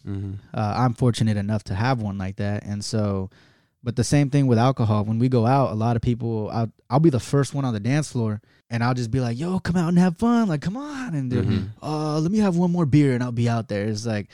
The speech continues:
Speaker 1: Right.
Speaker 2: like, people, people have social anxiety, and they're afraid to, to have all eyes on them. I could give two,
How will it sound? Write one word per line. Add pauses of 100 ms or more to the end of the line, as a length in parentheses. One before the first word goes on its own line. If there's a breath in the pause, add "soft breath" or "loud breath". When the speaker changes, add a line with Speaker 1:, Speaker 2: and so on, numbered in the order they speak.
(100)
Speaker 1:
Right.
Speaker 2:
like,
people, (140)
people
have
social
anxiety,
and
they're
afraid
to, (100)
to
have
all
eyes
on
them.
I
could
give
two,